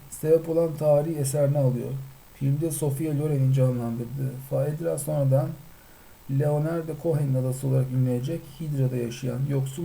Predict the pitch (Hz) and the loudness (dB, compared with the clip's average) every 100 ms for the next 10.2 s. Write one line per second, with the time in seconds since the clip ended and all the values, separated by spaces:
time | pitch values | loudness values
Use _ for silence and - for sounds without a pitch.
0 | 147 139 135 131 127 135 160 - - - | -2 2 4 4 2 -2 -4 -8 -16 -20
1 | - - - - - 143 139 135 143 143 | -20 -20 -20 -20 -8 -4 -2 -2 0 0
2 | 156 151 - 143 139 151 - - - - | 0 -4 -6 -4 -2 -4 -10 -20 -20 0
3 | 139 139 139 135 131 123 113 110 135 113 | 2 4 2 0 0 -2 -2 -6 -6 -4
4 | 110 107 127 135 - - - - - - | -6 -10 -12 -16 -20 -20 -20 -20 -20 -20
5 | - - - 135 139 165 156 151 156 143 | -20 -20 0 4 4 2 -2 -2 0 2
6 | 139 127 135 131 131 127 127 127 135 131 | 4 4 6 6 6 2 0 -2 0 2
7 | 139 156 139 139 135 139 135 143 139 139 | 2 4 2 0 0 0 2 2 2 2
8 | 139 135 156 135 139 143 139 127 135 139 | 0 -2 -2 0 0 0 0 0 0 0
9 | 139 135 127 135 131 123 120 123 117 - | 4 6 6 4 4 2 -2 -4 -4 -8
10 | 117 117 | -8 -8